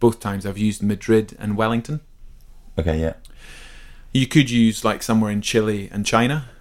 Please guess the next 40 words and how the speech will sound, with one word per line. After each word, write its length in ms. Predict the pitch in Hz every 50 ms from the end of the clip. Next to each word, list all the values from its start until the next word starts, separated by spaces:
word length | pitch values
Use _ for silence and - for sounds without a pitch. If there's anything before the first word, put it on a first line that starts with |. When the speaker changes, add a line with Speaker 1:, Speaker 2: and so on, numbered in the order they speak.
| - - - - -
Speaker 1:
but 80 | - 127
there's 140 | 117 120 113
very 220 | 120 151 151 151
few 220 | 143 - - 123 123
other 220 | 120 110 107 104
land-based 760 | 104 104 110 110 110 107 101 98 - - 104 101 - - -
circumnavigation, 880 | - 104 98 - - 98 98 98 92 98 98 98 - - 95 92 90 - -
uh, 140 | 110 104 80
antipodal 400 | 110 110 107 - - 101 95 98
points. 320 | - 110 101 90 - - - - - - - - - -
Um, 400 | 110 113 117 113 113 113 110 - - _ - - - - - - - - - - - - - - - - - - -
the 140 | - 113 135
main 400 | 139 151 170 175 175 170 160 - 107
rule 300 | 117 117 139 151 151 147
change 540 | - - 120 104 98 95 92 - - - -
in 200 | 117 117 110 107
the 300 | 107 104 101 101 98 98 - - -
decade 480 | 123 120 123 - - 131 104 95 -
between 300 | - - - - 113 107
the 80 | 104 101
two 180 | - - 113 113
times 280 | - - 110 104 101
I 60 | 101 98
pedalled 300 | - 113 107 95 98 92
the 60 | -
planet 420 | - 127 127 131 113 98 92 - 98
was, 340 | 104 107 104 101 98 - - - - -
first 300 | - - - 170 160 -
time 180 | - 151 117 107
around, 440 | 101 98 98 98 95 95 95 92 - - - - - - - - - - -
it 160 | 117 117 -
was 280 | - 110 110 107 98 95
ride 260 | 107 110 113 117 110
time 240 | - 120 107 107 110
only. 300 | 113 117 123 139 156 -
So 140 | - - 120
basically 420 | 104 127 127 123 - 113 - 113 104
the 80 | 98 107
clock 260 | - 151 127 113 -
starts, 540 | - 113 107 107 104 - - - - -